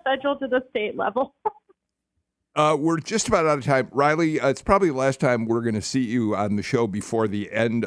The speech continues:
Speaker 2: of the year. Will you be down at the, will we see you down at the Capitol for G P B News doing some reporting once the session begins?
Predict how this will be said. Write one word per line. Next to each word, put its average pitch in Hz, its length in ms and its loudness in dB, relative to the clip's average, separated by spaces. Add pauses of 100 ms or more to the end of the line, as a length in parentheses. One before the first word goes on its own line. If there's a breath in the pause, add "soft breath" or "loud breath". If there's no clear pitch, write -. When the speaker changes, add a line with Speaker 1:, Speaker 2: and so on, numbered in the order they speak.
Speaker 2:
of 101 280 -2
the 104 80 -4
year. 107 160 0
Will 107 100 -2
you 143 160 -2
be 165 160 -6
down 151 240 2
at 147 80 -2
the, 131 80 -6
will 131 400 0
we 139 160 2
see 143 160 -4
you 139 140 0
down 123 220 0
at 117 40 -8
the 113 80 -10
Capitol 123 420 0
for 123 160 -2
G 110 220 -2
P 127 140 0
B 117 200 -2
News 117 280 0
doing 117 240 0
some 110 200 -2
reporting 110 440 0
once 107 200 0
the 107 100 -6
session 107 340 -2
begins? 113 500 -4